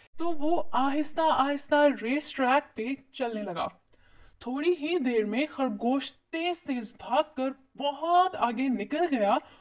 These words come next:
और फिर वो रेस जीत गया।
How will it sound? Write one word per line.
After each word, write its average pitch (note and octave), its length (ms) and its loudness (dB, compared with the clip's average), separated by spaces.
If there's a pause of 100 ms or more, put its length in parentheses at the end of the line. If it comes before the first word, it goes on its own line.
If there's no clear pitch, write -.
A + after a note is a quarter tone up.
(140)
और G#3+ 280 -6
फिर B3 320 -4
वो G#3+ 260 0
रेस A3+ 640 -2
जीत C#4+ 340 0
गया। G#3 380 -4